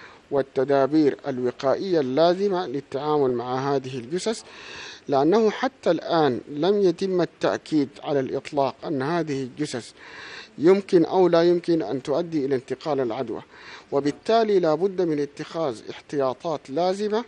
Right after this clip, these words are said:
لمنع تلوث المحيطين بهذه الجثث أثناء عمليات التجهيز أو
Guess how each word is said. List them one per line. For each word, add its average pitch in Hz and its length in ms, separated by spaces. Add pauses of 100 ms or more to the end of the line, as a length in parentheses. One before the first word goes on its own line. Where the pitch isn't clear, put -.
(420)
لمنع 180 500 (100)
تلوث 151 600
المحيطين 151 720
بهذه 139 500
الجثث 165 520 (460)
أثناء 170 460
عمليات 143 560
التجهيز 208 800 (140)
أو 160 300